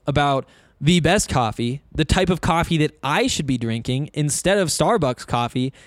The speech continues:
and that is Strava Craft coffee. It's great stuff for so many different reasons.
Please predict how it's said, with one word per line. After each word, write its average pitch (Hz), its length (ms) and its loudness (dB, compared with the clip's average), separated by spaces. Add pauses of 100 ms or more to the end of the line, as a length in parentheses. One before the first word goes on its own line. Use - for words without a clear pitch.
(100)
and 147 120 -2
that 190 100 2
is 180 140 2
Strava 156 280 2
Craft 117 280 -2
coffee. 110 400 -2 (560)
It's 143 180 0
great 170 240 2
stuff 139 480 0
for 123 520 2 (920)
so 202 540 4
many 175 240 2
different 143 300 0
reasons. 127 500 -2